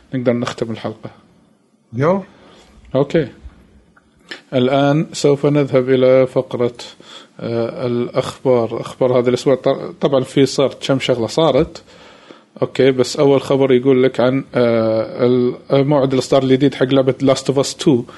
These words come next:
Speaker 1: اللي أعلنوا عنه، اللي هو تسعتاش ستة ألفين وعشرين.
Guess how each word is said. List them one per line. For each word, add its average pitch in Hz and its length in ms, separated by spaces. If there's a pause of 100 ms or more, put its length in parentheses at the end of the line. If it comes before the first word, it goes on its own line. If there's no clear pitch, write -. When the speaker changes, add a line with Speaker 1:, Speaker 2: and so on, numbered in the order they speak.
(460)
Speaker 1:
اللي 123 140
أعلنوا 131 320
عنه، 139 420 (120)
اللي 123 300
هو 127 400
تسعتاش - 920
ستة 180 640 (160)
ألفين 135 300
وعشرين. 123 460